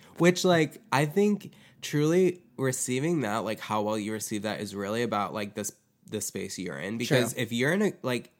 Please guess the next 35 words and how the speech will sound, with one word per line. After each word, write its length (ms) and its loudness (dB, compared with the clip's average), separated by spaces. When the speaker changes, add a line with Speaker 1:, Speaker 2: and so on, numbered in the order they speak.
Speaker 1:
anyone 320 0
who's 160 2
in 100 2
a 60 0
good 260 -4
space, 320 -4
like, 140 -2
that 180 -6
should 180 -2
just 240 -4
be 120 -4
a 80 -6
compliment. 560 -6
Like, 160 -6
that 160 -4
should 140 -10
just 180 -6
be 100 -4
warm, 420 -6
and 140 -8
you 80 -8
should 220 -10
feel, 180 -6
like, 220 -8
good 180 -12
about 300 0
it. 80 4
Speaker 2:
A 80 10
hundred 400 0
percent. 500 -6
Speaker 1:
But, 140 2
like, 200 0
if 160 -4
you're, 200 0
like, 420 -6